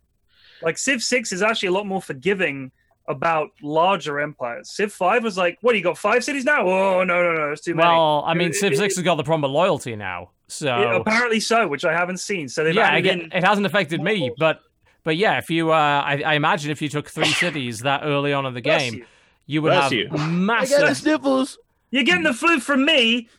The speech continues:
Speaker 4: Oh,
Speaker 1: Via
Speaker 4: I
Speaker 1: the
Speaker 4: got
Speaker 1: internet.
Speaker 4: s-
Speaker 1: It's internet flu, Jesse.
Speaker 3: The,
Speaker 2: Oh,
Speaker 3: uh,
Speaker 2: no.
Speaker 3: the A I is coming for us. They've figured it out.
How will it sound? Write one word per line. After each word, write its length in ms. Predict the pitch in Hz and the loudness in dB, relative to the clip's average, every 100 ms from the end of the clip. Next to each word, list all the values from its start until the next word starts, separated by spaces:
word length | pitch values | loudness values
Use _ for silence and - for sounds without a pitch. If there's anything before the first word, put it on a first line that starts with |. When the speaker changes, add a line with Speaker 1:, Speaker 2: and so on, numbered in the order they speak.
| _ _ - | _ _ 0
Speaker 4:
Oh, 160 | 214 254 | 4 6
Speaker 1:
Via 200 | 330 311 | 6 6
Speaker 4:
I 40 | |
Speaker 1:
the 60 | 339 | 4
Speaker 4:
got 100 | 311 | 2
Speaker 1:
internet. 180 | 349 302 | 0 -2
Speaker 4:
s- 100 | 277 - | -4 -4
Speaker 1:
It's 140 | 262 311 | -6 -4
internet 400 | 349 359 339 330 | 0 4 4 2
flu, 380 | 311 339 349 339 | 2 4 4 4
Jesse. 600 | 311 302 - 320 269 _ - | 4 2 2 2 0 _ -4
Speaker 3:
The, 140 | 147 208 | 2 4
Speaker 2:
Oh, 20 | |
Speaker 3:
uh, 280 | 233 - - | 6 6 4
Speaker 2:
no. 200 | 120 117 196 | 2 2 4
Speaker 3:
the 60 | |
A 180 | 214 214 | 4 4
I 160 | 214 214 | 4 4
is 140 | 196 | 2
coming 280 | 202 214 190 | 0 -2 -2
for 240 | 147 175 147 | -4 -2 -2
us. 280 | 135 - - | -2 -10 -4
They've 180 | 151 151 | -2 0
figured 280 | 208 196 185 | 0 2 2
it 100 | 185 | 2
out. 380 | 185 165 - | 4 2 0